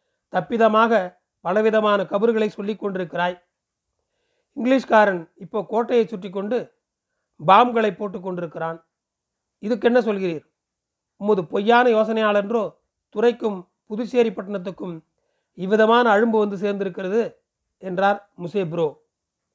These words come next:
கும்பினி கோன்சேல்காரர்களாகி அவர்களை புறக்கணிக்க முடியாத நிலையில் பிள்ளை சொல்லத் தொடங்கினார். "துரைக்கு தப்பும் தவறுமாக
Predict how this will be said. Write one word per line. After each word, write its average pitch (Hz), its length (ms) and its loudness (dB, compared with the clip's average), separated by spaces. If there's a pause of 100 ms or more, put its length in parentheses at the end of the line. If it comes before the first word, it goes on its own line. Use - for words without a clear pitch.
(880)
கும்பினி 233 640 0 (380)
கோன்சேல்காரர்களாகி 214 960 2
அவர்களை 180 360 -2
புறக்கணிக்க 226 540 -4
முடியாத 208 320 0
நிலையில் 190 440 -8 (500)
பிள்ளை 196 480 -2
சொல்லத் 185 340 -6
தொடங்கினார். 156 500 -8 (1080)
"துரைக்கு 214 440 2
தப்பும் 233 400 -6
தவறுமாக 196 840 0